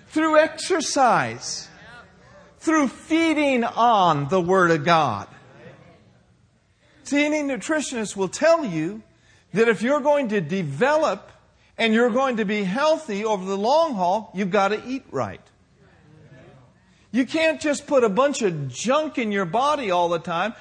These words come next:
and expect to get optimal results with this temple. This body is mortal. This immortality is gonna, you know,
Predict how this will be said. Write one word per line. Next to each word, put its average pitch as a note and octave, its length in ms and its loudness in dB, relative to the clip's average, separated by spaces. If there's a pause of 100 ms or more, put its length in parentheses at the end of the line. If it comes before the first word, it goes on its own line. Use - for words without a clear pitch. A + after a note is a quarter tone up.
(200)
and A3 180 2
expect C4+ 600 -2
to A#3 80 -2
get A#3 340 -2
optimal B3 580 0
results B3 540 0
with A3 180 -6
this C#4+ 200 -6
temple. D#4+ 520 -2 (1080)
This C4 220 0
body C#4+ 440 2
is A3 140 -2
mortal. C#4 560 2 (2250)
This C4 380 2 (160)
immortality B3+ 1120 2
is G#3+ 160 2
gonna, A#3 560 0
you C4 160 -4
know, G#3 320 0